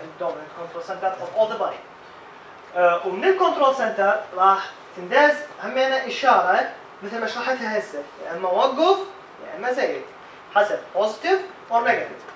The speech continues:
فهذه الإشارة راح نعتبرها ونسميها الإفكتر. الإفكتر إما راح ترجع، راح ترجع تحدد لنا، ترجع لي الهوميوستاسيس، بحالة النيجاتيف توقف وترجع هوميوستاسيس،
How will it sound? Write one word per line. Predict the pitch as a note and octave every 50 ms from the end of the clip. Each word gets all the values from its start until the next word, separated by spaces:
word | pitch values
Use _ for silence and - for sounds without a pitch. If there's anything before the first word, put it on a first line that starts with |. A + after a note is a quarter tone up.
| - - - - - - - - - - -
فهذه | F#3 F3+ F3+ F3 E3+ - C4 E4 F#4 -
الإشارة | C#4+ C4+ - C#4 C4+ C4+ C4+
راح | C4 - - A3+
نعتبرها | A3 G3+ G3+ G3+ - - G#3 G3 B3 B3+ A#3+ A#3 A#3+ A#3 A#3+ A#3+ G#3
ونسميها | A3+ A3 - B3 A3 G#3+ A3 A3 A3 G#3+ G#3+ G#3+ G#3+ -
الإفكتر. | - - - - G3 - - - A3 - - - D3 - - - - - - -
الإفكتر | - E3+ E3+ - C4 C4+ C4+ E4+
إما | D#4 D4+ D#4 D#4 D#4
راح | D4 C#4 C4+ -
ترجع، | C#4 C4 - A#3+ B3 B3 B3 - - - - - -
راح | F3 F3 - -
ترجع | C4+ D#4+ - C4+ D4 E4 E4 E4 - - - - -
تحدد | - G#3 G3 G3+ G3 - G#3 G#3
لنا، | G#3 G#3 G3+ G#3
ترجع | G#3 - F#3 F3 - - A#3+ B3+
لي | C#4+ D4 D#4+ D#4+ D#4 D#4+ D#4+
الهوميوستاسيس، | B3+ A#3+ A#3+ A3+ G#3 G3 F#3+ - - F3 E3 E3 F3 F#3 G3+ G3+ - - - - - - -
بحالة | G3 G#3 A3 A3+ A3+
النيجاتيف | A#3 A3 G#3+ G#3 G#3+ G#3+ G#3+ G#3 G#3 - - - - -
توقف | G#3 B3 B3+ B3 B3+ B3+ -
وترجع | - A#3 G#3+ G#3 G#3+ G#3+ G#3
هوميوستاسيس، | G#3 G#3 G#3 - - G3+ F#3+ -